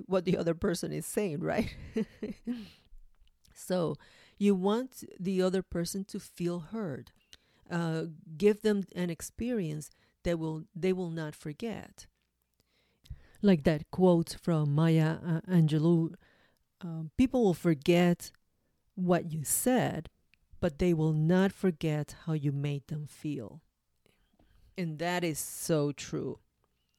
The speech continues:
Another habit is seeking feedback. Sometimes our sense of reality is kinda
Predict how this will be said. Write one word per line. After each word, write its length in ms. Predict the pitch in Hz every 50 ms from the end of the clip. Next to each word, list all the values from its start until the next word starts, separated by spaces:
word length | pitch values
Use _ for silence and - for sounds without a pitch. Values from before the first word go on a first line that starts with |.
| _ _ _ _ _ _ _ _ _ _ _ _ -
Another 340 | 196 202 254 294 349 330 277
habit 540 | 185 175 170 156 151 135 135 151 147 147 -
is 380 | - 165 170 160 160 156 - - 165
seeking 520 | - - - - 185 185 - 202 196 196
feedback. 580 | 202 - - 254 262 _ - - - - _ _ _ _ _
Sometimes 720 | - - - 269 285 311 320 - 294 254 226 220 208 -
our 160 | - 180 180
sense 460 | 165 - - - 190 196 202 208 -
of 240 | 190 170 165 156 156 180
reality 720 | 175 160 170 160 151 156 151 175 196 202 180 - 151 143
is 140 | 143 156 -
kinda 340 | - - - 294 302 302 -